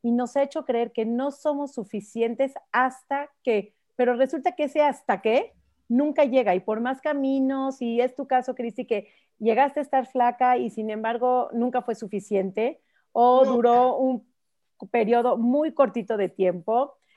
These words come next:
Speaker 1: eh, hasta que, y el ser humano necesita ser aceptado, porque somos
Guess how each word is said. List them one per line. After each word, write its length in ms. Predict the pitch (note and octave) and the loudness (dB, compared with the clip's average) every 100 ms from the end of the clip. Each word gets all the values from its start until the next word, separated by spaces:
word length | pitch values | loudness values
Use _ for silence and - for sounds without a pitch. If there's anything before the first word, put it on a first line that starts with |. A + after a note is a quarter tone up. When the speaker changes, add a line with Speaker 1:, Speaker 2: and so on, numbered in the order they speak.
| _ - | _ -4
Speaker 1:
eh, 520 | A3+ A#3 A#3 A3+ G3+ - | 2 4 4 4 2 2
hasta 520 | C4 C#4 - C#4+ C#4 | 2 2 -2 -2 -2
que, 460 | - B3 B3 A#3 - | 2 4 4 2 -2
y 260 | C4+ D4 | -2 -2
el 120 | D#4 C4+ | -4 -4
ser 160 | F4+ | -2
humano 280 | G4 F#4 F#4+ | 0 -2 -2
necesita 360 | C4+ A#3+ A3+ C4+ | -4 -4 -4 -4
ser 140 | A#3+ | -2
aceptado, 460 | B3 G#3 - F#3 F3+ | -2 -4 0 0 0
porque 220 | G#3 A#3 | -4 -6
somos 360 | D4 D4 F4 | -4 -4 -6